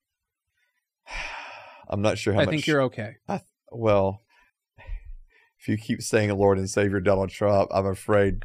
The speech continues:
Speaker 1: of what may happen to you here soon, and I may have to leave before that happens. All right.
Speaker 2: <laughs> What?
Speaker 1: So
Speaker 2: He might show up?
Speaker 1: <laughs> Ugh.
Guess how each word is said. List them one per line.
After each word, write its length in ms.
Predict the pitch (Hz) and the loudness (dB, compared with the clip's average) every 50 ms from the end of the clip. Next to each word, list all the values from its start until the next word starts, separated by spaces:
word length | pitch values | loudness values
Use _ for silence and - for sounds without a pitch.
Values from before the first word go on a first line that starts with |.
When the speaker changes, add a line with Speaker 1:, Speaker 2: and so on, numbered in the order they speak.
| - | -6
Speaker 1:
of 300 | - 90 95 92 90 87 | -2 0 0 0 -2 -4
what 240 | - 87 98 95 - | -2 0 0 0 2
may 140 | 95 95 90 | 0 -2 2
happen 300 | 101 98 92 - 95 90 90 | 2 0 0 0 -6 -6 -4
to 80 | 98 | -4
you 220 | 90 90 98 101 98 | -2 0 0 0 0
here 200 | 107 104 104 101 | 2 2 2 2
soon, 320 | 95 - 123 117 117 113 | 2 4 4 4 4 4
and 100 | 104 101 | 2 0
I 120 | 101 101 98 | 0 0 2
may 120 | 101 101 | 2 0
have 140 | 101 92 - | 0 0 0
to 80 | - 107 | 0 2
leave 320 | 104 101 98 98 98 95 | 4 4 4 4 2 0
before 380 | - 85 98 - 95 98 98 90 | -4 -12 -6 0 2 4 4 4
that 240 | 90 92 95 90 90 | 2 2 2 2 2
happens. 440 | 104 98 98 101 - - - - - - | 2 0 0 -2 -4 -6 -6 -12 -6 0
All 100 | - 113 | 2 4
right. 240 | 107 101 87 73 190 180 | 4 4 4 2 -2 -6
Speaker 2:
<laughs> 40 | 165 160 143 139 127 - _ _ _ | -10 -12 -12 -12 -16 -18 _ _ _
What? 200 | - 139 185 196 | 4 8 8 8
Speaker 1:
So 220 | 120 107 104 98 95 | 10 8 6 6 6
Speaker 2:
He 80 | - 175 | 4 2
might 240 | 165 147 156 175 - | 4 4 4 4 4
show 360 | - - - 180 165 160 135 | -2 2 4 6 6 6 6
up? 280 | 135 147 190 - - _ | 6 6 6 4 0 _
Speaker 1:
<laughs> 1400 | 95 - - - - - - _ _ _ - - - - - _ _ _ _ _ _ _ _ _ _ _ - - 95 | -14 -14 -14 -20 -20 -20 -20 _ _ _ -20 -20 -20 -20 -20 _ _ _ _ _ _ _ _ _ _ _ -18 -12 -10
Ugh. 800 | 87 87 90 90 87 85 87 87 87 90 92 90 87 82 82 | -8 -6 -6 -6 -4 -4 -4 0 0 0 2 2 0 -2 -4